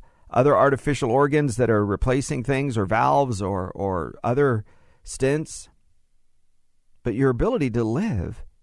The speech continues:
into your eighties and nineties is a real issue, let alone the centenarians that are happening. Right? A lot of us know that. We all know somebody who died right around or just before or after age one hundred.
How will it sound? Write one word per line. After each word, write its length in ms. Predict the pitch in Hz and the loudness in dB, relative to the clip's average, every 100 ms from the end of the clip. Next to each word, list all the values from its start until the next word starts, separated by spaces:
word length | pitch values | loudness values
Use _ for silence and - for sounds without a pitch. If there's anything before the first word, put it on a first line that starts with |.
| _ _ _ _ _ _ _ _ _ _ | _ _ _ _ _ _ _ _ _ _
into 180 | - 127 | -6 -2
your 160 | 127 - | -2 -2
eighties 360 | 139 165 175 | -2 -2 -2
and 120 | 135 113 | -4 -4
nineties 540 | 139 214 113 101 151 | -4 -4 -2 -4 -6
is 200 | - 113 | -8 -4
a 60 | 120 | -4
real 760 | 110 127 208 147 107 143 - _ - _ _ | -4 -4 -4 -4 -4 -6 -10 _ -20 _ _
issue, 380 | 202 247 - 120 - _ _ _ | -10 -8 -10 -10 -16 _ _ _
let 300 | - 131 180 | -6 -2 0
alone 580 | 160 170 240 123 110 143 - _ - | 0 0 -2 -2 -4 -8 -16 _ -14
the 80 | |
centenarians 720 | - 127 107 190 269 156 104 - | -8 -8 -8 -8 -8 -10 -12 -16
that 100 | - | -18
are 80 | |
happening. 280 | 104 - - _ _ _ _ _ _ _ _ _ _ - | -20 -18 -18 _ _ _ _ _ _ _ _ _ _ -10
Right? 100 | 156 | -8
A 40 | |
lot 180 | 143 220 | -6 -4
of 60 | |
us 140 | 135 - | -4 -4
know 200 | 139 240 | -6 -6
that. 240 | 120 - | -8 -10
We 140 | - 123 | -4 -2
all 120 | 160 | 0
know 200 | 135 185 | 0 -2
somebody 500 | 240 110 107 107 104 - - - - | -2 -2 0 0 -2 -10 -20 -16 -6
who 140 | 123 | -2
died 380 | 107 127 131 117 | 2 2 2 2
right 180 | 127 113 | 2 0
around 460 | 117 180 165 135 | -2 0 0 -2
or 40 | 110 | -2
just 260 | 123 113 | -4 -6
before 540 | - - 175 175 160 113 | -10 -6 -2 0 0 0
or 200 | 82 95 | -2 -2
after 440 | 139 160 - 131 | -2 -4 -4 -4
age 200 | 104 117 | -2 -4
one 140 | 123 127 | -2 -2
hundred. 360 | 226 - - | -4 -8 -12